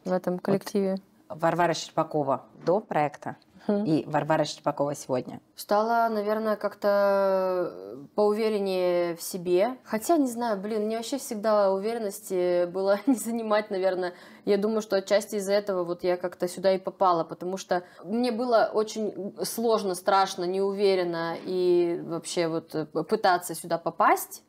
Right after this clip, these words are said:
Speaker 1: И у меня всегда была вот мощная поддержка моих друзей, в частности, вот моей, там, близкой подруги Оксаны. Она была администратором женского стендапа, и она меня просто вот пихала.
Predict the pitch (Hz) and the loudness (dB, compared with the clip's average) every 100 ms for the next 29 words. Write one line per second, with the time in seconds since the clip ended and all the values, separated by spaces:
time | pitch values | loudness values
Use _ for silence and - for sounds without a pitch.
0 | - 185 202 165 202 208 220 214 202 214 | -6 0 0 0 0 0 0 -4 0 2
1 | 214 202 180 180 185 196 196 196 180 190 | 2 0 2 0 0 -2 -2 -4 -2 -2
2 | 180 180 - 165 160 160 180 180 180 180 | 0 -2 -2 -2 0 0 -2 -2 -2 -2
3 | 175 196 262 311 330 - - 196 190 180 | 0 2 2 0 -2 -14 -2 -2 -2 -8
4 | 170 170 185 180 175 170 - 165 170 170 | -6 -6 0 2 4 2 -2 -6 -4 -2
5 | 190 190 170 175 185 180 170 165 220 269 | -2 -2 -4 -2 -2 2 0 2 2 4
6 | 294 - - - - 196 208 202 190 196 | 2 0 -6 -20 -4 0 2 2 0 0
7 | 202 233 - 220 190 175 - 170 170 175 | 0 2 2 0 -2 -4 -4 -8 -6 -4
8 | 170 165 - - 180 208 220 190 202 233 | -2 -2 -2 -4 0 2 2 0 0 0
9 | 196 180 - - 185 165 165 | -2 -4 -8 -2 0 0 -2